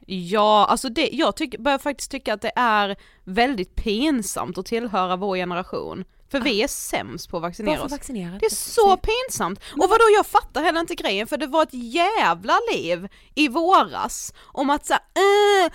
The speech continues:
Speaker 1: varför får inte vi ta vaccinet? När fan är det vår tur?" och jada, jada.
Speaker 2: Ja.
Speaker 1: Och sen när det blir det,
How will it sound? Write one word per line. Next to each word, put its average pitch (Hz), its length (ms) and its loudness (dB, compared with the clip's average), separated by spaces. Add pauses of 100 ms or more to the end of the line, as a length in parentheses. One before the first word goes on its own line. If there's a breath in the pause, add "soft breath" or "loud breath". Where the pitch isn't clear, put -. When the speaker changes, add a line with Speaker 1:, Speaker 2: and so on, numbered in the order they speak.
(140 loud breath)
Speaker 1:
varför 359 340 2
får 370 160 -4
inte 370 180 -2
vi 294 280 -2
ta 330 160 0
vaccinet? 285 640 -4
När 302 100 -4
fan 302 400 2
är 294 60 0
det 285 100 -2
vår 240 340 0
tur?" 240 320 -2
och 240 80 -2
jada, 240 360 2
jada. 214 240 4
Speaker 2:
Ja. 214 120 2
Speaker 1:
Och 320 80 0
sen 226 220 0
när 180 80 -4
det 208 100 -2
blir 190 380 -2
det, 247 160 4